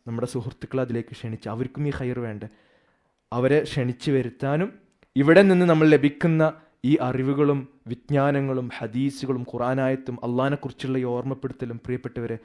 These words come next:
ഈ ക-, സദസ്സുകൾ കഴിഞ്ഞാൽ നമ്മുടെ ഭാര്യമാരെയും നമ്മുടെ മക്കളെയും വിളിച്ചും നമ്മൾ ഓർമ്മപ്പെടുത്താൻ വേണ്ടി നമ്മൾ ആ ഒരു സമയത്തെ ഉപയോഗപ്പെടുത്തണം. പ്രിയപ്പെട്ടവരെ, നമ്മുടെ ഭാര്യമാരുടെ അറിവും അള്ളാഹിനെക്കുറിച്ചുള്ള ബോധവും വലിയ പ്രാധാന്യം അർഹിക്കുന്ന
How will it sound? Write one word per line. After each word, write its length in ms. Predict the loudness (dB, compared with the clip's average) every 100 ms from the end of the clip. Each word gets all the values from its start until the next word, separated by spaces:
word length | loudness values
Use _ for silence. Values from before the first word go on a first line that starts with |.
| _ _ -8
ഈ 80 | -6
ക-, 160 | -6 -14 -10 -6
സദസ്സുകൾ 500 | -4 -4 -2 -2 0
കഴിഞ്ഞാൽ 300 | -2 -4 -6
നമ്മുടെ 380 | -8 -4 -2 -2 -6 -20 _
ഭാര്യമാരെയും 840 | -14 -6 0 2 2 0 -4 -4 -6
നമ്മുടെ 220 | -6 -6
മക്കളെയും 480 | -8 -6 -6 -4 -6
വിളിച്ചും 400 | -8 -8 -6 -6
നമ്മൾ 180 | -6 -6
ഓർമ്മപ്പെടുത്താൻ 680 | -6 -8 -10 -14 -10 -10
വേണ്ടി 240 | -8 -10 -12 -16 _ -12
നമ്മൾ 200 | -10 -6
ആ 100 | -6
ഒരു 260 | -6 -6 -10
സമയത്തെ 480 | -12 -10 -10 -10
ഉപയോഗപ്പെടുത്തണം. 580 | -12 -10 -10 -12 -16 -18
പ്രിയപ്പെട്ടവരെ, 460 | -14 -12 -10 -10 -10
നമ്മുടെ 260 | -8 -8 -10 -18 _ -12
ഭാര്യമാരുടെ 760 | -4 0 0 0 -2 -2 -4 -6 -12 -10
അറിവും 420 | -6 -4 -4 -6 -10 -20 _ -6
അള്ളാഹിനെക്കുറിച്ചുള്ള 760 | 0 2 0 -4 -10 -4 -4
ബോധവും 520 | -2 -2 -2 -4 -6 _ -14
വലിയ 400 | -6 -4 4 4
പ്രാധാന്യം 520 | 2 -2 -2 -2 -2
അർഹിക്കുന്ന 520 | -4 -6 -8 -8 -8